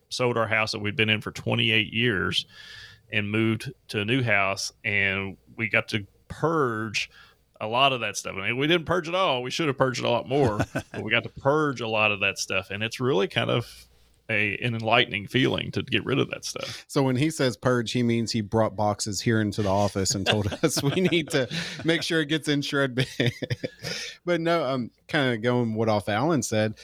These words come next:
Speaker 3: I had a client come in last week that on her annual review, she brings in her folder. I have to go through. She's like, "Troy, I don't know what I have to keep. Don't know what I need to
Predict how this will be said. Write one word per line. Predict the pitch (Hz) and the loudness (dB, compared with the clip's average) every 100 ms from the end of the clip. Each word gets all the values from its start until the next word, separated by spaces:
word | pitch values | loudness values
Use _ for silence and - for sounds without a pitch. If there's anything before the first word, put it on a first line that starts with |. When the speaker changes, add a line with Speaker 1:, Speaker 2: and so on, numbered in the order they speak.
| - - | -18 -2
Speaker 3:
I | |
had | 156 | 0
a | 202 | 0
client | 135 123 120 | 2 0 0
come | 127 127 | 2 2
in | 117 | 2
last | 101 113 127 - | 0 0 0 0
week | 123 151 - | 2 0 0
that | 107 104 104 98 _ _ _ _ | -2 0 0 -4 _ _ _ _
on | - 98 | -8 -4
her | 95 101 90 | -2 -2 -2
annual | 110 120 135 | -2 -2 0
review, | 147 151 190 180 | 0 0 0 0
she | 98 - | 0 -6
brings | 98 95 104 117 | -4 -4 -4 -2
in | 120 | 0
her | 131 | 0
folder. | - 123 123 135 135 - - _ | 2 2 2 2 0 -2 -20 _
I | 92 | -4
have | 90 - | -4 0
to | |
go | 113 117 | 2 4
through. | - 117 | 2 -2
She's | - 110 | 0 -2
like, | 104 98 | -4 -4
"Troy, | - 110 127 - _ _ - | -2 0 0 -4 _ _ -6
I | 92 | -4
don't | 95 | -2
know | 98 | -2
what | 104 110 | 0 2
I | |
have | 110 | 0
to | - | 0
keep. | - 170 202 _ _ - | 4 4 2 _ _ -6
Don't | 113 110 | -2 0
know | 110 | 2
what | 110 117 110 | 2 4 4
I | |
need | 107 113 107 | 2 0 0
to | 104 | -2